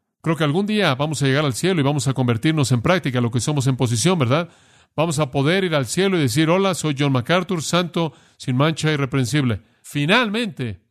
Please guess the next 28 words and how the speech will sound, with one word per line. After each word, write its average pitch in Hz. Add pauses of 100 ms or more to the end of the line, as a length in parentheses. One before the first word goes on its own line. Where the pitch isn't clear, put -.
va 170
a 196
haber 220
ese 214
aspecto 208
de 127
esto. 107 (300)
Pablo 160
escribe 165
que 123 (380)
él 147
quiso 156
presentar, 135
como 143
dice 143
en 139
segunda 139
de 131
Corintios, 147
una 160
virgen 147
pura 131
al 117
Señor, 127 (320)
o 127
como 131
Pablo 151
escribe, 151